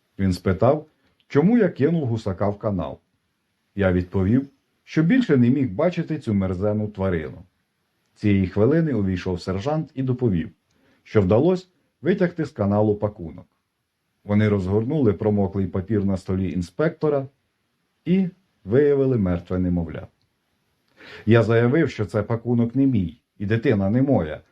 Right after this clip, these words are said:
але вони навіть не спробували приховати, що не вірять жодному слову. Інспектор повідомив,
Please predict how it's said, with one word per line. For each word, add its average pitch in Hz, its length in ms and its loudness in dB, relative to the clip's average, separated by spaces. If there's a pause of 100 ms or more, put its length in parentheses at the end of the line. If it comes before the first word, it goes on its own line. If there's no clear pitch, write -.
(280)
але 110 220 0
вони 151 260 2
навіть 151 380 -2
не 127 120 2
спробували 120 600 0
приховати, 147 640 -2
що 131 200 -6
не 113 140 -2
вірять 127 320 -2
жодному 101 480 -2
слову. 78 460 -10 (800)
Інспектор 151 560 2
повідомив, 151 640 2